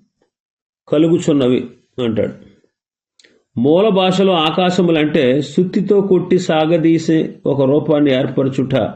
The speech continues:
అని అర్థం వస్తుంది. అంటే, దేవుడు ఆకాశాన్ని కొట్టి సాగదీయగలిగితే భూలోక రాజ్యాలను కూడా కొట్టి సాగదీసి తనకు విధేయులయ్యేలాగా చేయగలడు.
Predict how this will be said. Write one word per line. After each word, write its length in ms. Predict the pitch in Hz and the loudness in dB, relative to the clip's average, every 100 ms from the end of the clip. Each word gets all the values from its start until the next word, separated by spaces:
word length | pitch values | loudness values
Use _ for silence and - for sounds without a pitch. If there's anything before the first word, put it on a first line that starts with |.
| - _ _ _ _ _ _ _ _ - | -12 _ _ _ _ _ _ _ _ -6
అని 180 | 143 143 | -2 -2
అర్థం 260 | 120 139 | 0 0
వస్తుంది. 300 | 113 - - - _ _ _ _ _ _ _ _ _ _ | -2 -4 -12 -18 _ _ _ _ _ _ _ _ _ _
అంటే, 200 | 151 170 | -2 0
దేవుడు 520 | 196 117 143 202 214 208 | 0 2 2 4 2 2
ఆకాశాన్ని 840 | 175 180 208 196 208 202 196 202 | 0 0 0 2 2 2 2 0
కొట్టి 520 | 196 165 165 - 214 | 0 -2 0 0 0
సాగదీయగలిగితే 1300 | 202 165 175 180 180 160 156 151 143 139 107 147 - _ _ _ _ _ _ _ _ _ - | 2 0 0 2 2 2 2 2 2 0 0 -2 -10 _ _ _ _ _ _ _ _ _ -10
భూలోక 520 | 107 151 202 226 190 | 0 2 4 2 2
రాజ్యాలను 680 | 185 185 170 170 190 190 165 | 2 0 0 0 2 0 0
కూడా 200 | 180 175 | 0 0
కొట్టి 760 | 175 165 160 190 139 143 - _ _ | 0 -2 0 0 0 -2 -6 _ _
సాగదీసి 800 | - - 147 180 190 160 147 190 | -12 -4 -2 0 0 2 0 -2
తనకు 320 | 190 156 147 | 0 0 0
విధేయులయ్యేలాగా 1080 | 131 127 160 180 151 143 131 127 120 156 - _ _ _ - - - _ _ _ - | 2 2 2 2 2 2 2 2 0 -4 -8 _ _ _ -18 -18 -18 _ _ _ 0
చేయగలడు. 500 | 135 135 113 101 98 | 2 2 2 -2 -4